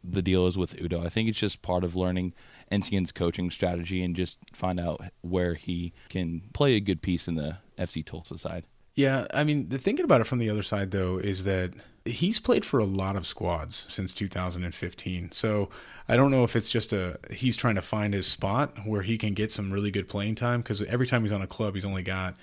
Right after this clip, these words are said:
Speaker 2: you know, up to ten appearances. He, he did have thirty-five appearances i-, for a couple seasons when he started in Brazil back in two thousand fifteen to two thousand seventeen, but there hasn't been a lot of playing time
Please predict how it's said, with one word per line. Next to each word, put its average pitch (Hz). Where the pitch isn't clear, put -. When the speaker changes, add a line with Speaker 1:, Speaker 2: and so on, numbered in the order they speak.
Speaker 2:
you 104
know, 95
up 107
to 95
ten 98
appearances. 92
He, 107
he 110
did 117
have 104
thirty-five 98
appearances 90
i-, 95
for 95
a 90
couple 113
seasons 95
when 98
he 92
started 92
in 95
Brazil 90
back 92
in 90
two 98
thousand 95
fifteen -
to 90
two 98
thousand 98
seventeen, 92
but 95
there 110
hasn't 123
been 113
a 113
lot 95
of 98
playing 104
time 123